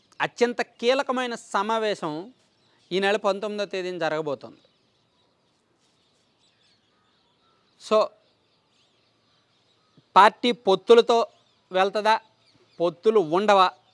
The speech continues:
పొత్తు వెళ్తే గనక పార్టీ తీసుకునే స్టాండ్ ఏంటి? బీజేపీని కలుపుకుంటారా? చంద్రబాబు గారు ఏమైనా ఢిల్లీ వెళ్ళి బీజేపీని కలిసే ప్రయత్నం చేస్తారా?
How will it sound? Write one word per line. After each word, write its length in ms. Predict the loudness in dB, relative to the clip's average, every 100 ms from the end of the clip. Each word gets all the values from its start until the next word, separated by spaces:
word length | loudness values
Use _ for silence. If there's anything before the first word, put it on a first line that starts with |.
| _ _ _ _ _ _ _ _ _ _ _ _ _ 2
పొత్తు 240 | 2 4 6
వెళ్తే 400 | 6 6 2 0
గనక 400 | -2 -2 -2 -2 _ _ _ _ _ _ _ _ _ _ _ _ _ _ _
పార్టీ 400 | 6 6 2 -8
తీసుకునే 540 | -6 -8 -8 -8 -6 -6
స్టాండ్ 520 | -8 -2 0 0 0
ఏంటి? 380 | -4 -4 -8 -10 _ _ _ _ _ _ _ -8
బీజేపీని 600 | -2 4 4 4 0 0
కలుపుకుంటారా? 720 | -2 -2 -6 -2 2 2 0 -2
చంద్రబాబు 360 | -2 2 2 4
గారు 160 | 2
ఏమైనా 200 | 2 0
ఢిల్లీ 300 | -2 -2 0
వెళ్ళి 200 | 0 -2
బీజేపీని 480 | -4 -2 -2 -2 -6
కలిసే 260 | -6 -6 -8
ప్రయత్నం 440 | -8 -10 -10 -6
చేస్తారా? 520 | -4 -4 -4 -2 -2